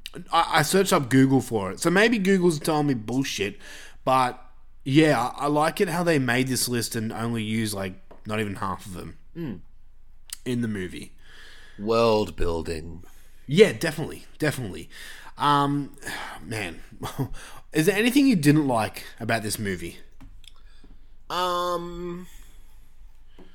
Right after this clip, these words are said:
Speaker 2: it's definitely aged.
Speaker 1: Really?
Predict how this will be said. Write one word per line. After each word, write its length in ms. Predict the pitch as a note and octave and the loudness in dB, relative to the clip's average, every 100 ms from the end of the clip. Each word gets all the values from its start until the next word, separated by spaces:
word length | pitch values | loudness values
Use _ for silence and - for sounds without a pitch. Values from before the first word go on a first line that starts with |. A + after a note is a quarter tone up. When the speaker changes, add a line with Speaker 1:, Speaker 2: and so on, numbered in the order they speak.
| - - - - - | -18 -18 -18 -18 -8
Speaker 2:
it's 220 | D3 C#3+ | -6 -4
definitely 500 | - B2 E3 F3+ C3 - | -2 -4 -2 -6 -6 -8
aged. 520 | - F2+ G2+ A#2 - - - - - - - - - - - - - | -6 -4 -6 -10 -14 -16 -18 -18 -18 -18 -18 -18 -18 -18 -18 -16 0
Speaker 1:
Really? 500 | C3+ E3+ F#4 G#4 | 6 6 6 2